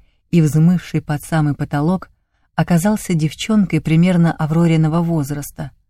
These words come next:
с копной непослушных кудряшек и в очень откровенном летящем наряде. Юджин часто заморгал. Наряд на призраке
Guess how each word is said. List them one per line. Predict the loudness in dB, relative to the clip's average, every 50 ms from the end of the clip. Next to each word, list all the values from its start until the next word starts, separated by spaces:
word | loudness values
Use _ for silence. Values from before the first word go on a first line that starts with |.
| _ _ _ _ _ _ _ _ _
с | -12 -4
копной | -2 -2 -2 2 2 4 4 6
непослушных | 6 4 4 2 -2 -6 -4 -4 -4 -4 -2 -2 -4 -4 -4
кудряшек | -4 -4 -4 -2 0 0 0 -2 -2 -4 -6 -8 -8 -12 _ _ _ _ _ _ 0
и | 0 2
в | 2 2 2
очень | 0 0 0 -2 -4 -4 -4 -4
откровенном | -6 -8 -8 -6 -4 -4 -2 0 0 2 2 2 2 2 2 0
летящем | 0 -2 -2 -4 -6 -6 -6 -6 -6 -4 -2 -2
наряде. | 0 0 -2 -2 -4 -4 -6 -8 -10 -12 -12 _ _ _ _ _ _ _ _ _ _ _ _ _ _ _ _ _ _ _ -6
Юджин | -2 0 2 2 2 2 0 -2 -2
часто | -2 -2 -4 -4 -4 -4 -2
заморгал. | 0 0 2 2 2 2 0 -2 -2 -4 -6 -8 -12 _ _ _ _ _ _ _ _ _ _ _ _ _ _ _ _ -2
Наряд | 0 2 2 4 2 2 0 0
на | 0 0 0
призраке | 0 0 0 0 0 -2 -4 -2 -2 -4 -4